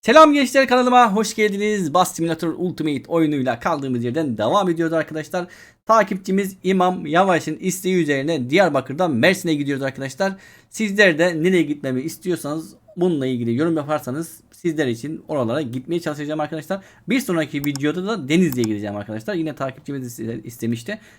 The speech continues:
Siz de buraya yorum yapabilirsiniz. Nereye gitmemi istiyorsanız söyleyin, ben oraya gideyim arkadaşlar. Şimdi ne yapıyoruz? İlk önce garaja gidiyoruz arkadaşlar. Yine bir tane güzel, güzel bir otobüs alacağız. Satın al diyelim. Bunu almış mıydım ben? Evet,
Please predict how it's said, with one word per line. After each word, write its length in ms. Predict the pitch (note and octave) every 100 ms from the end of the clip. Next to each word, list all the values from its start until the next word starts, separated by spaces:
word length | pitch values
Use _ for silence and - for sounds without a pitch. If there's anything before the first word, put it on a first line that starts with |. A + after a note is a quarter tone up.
| _
Siz 240 | - A3
de 120 | D#3+ D3+
buraya 240 | D3 F3
yorum 380 | C3+ B2+ D#3+ E3+
yapabilirsiniz. 760 | E3 E3+ F3 E3+ E3 E3+ F3 - - _ -
Nereye 260 | G3 F#3+
gitmemi 340 | C#3+ C#3 C3+ C3
istiyorsanız 420 | B2+ A#2 A#2 A2+
söyleyin, 440 | A#3+ E3 D3 E3
ben 200 | C#3+ F3+ -
oraya 280 | F3 E3 E3
gideyim 320 | D3 D#3 C3
arkadaşlar. 480 | G#2+ G#2+ A2 - F#3+ - _
Şimdi 300 | - B3+ G3+
ne 60 | G#3
yapıyoruz? 460 | A#3+ F3+ D3+ F3+ F#3+
İlk 220 | G#3 D3+
önce 140 | F#3
garaja 520 | B2+ G2 A#2+ D3+ D#3
gidiyoruz 320 | D#3+ A2+ G#2+ G2+
arkadaşlar. 480 | G2 G#2 G#2+ D#3+
Yine 280 | B2 B2+ B2+
bir 140 | B2+ A#2+
tane 200 | A#2 B2+
güzel, 300 | A2 A#2 A2
güzel 540 | G2+ G2 G2 C3 D3+
bir 80 | D3+
otobüs 420 | - A2 D3 D#3 D3+
alacağız. 420 | C#3+ D3+ D#3+ - _ -
Satın 320 | G3 F#3+ A3+
al 220 | G#3+ G#3
diyelim. 280 | G#3 G#3 G#3+ A3 - - - - - D#3
Bunu 100 | F3
almış 420 | D#3 D3+ F3+ G3
mıydım 300 | C#3 A#2 A2+
ben? 100 | D3
Evet, 220 | E3+ C3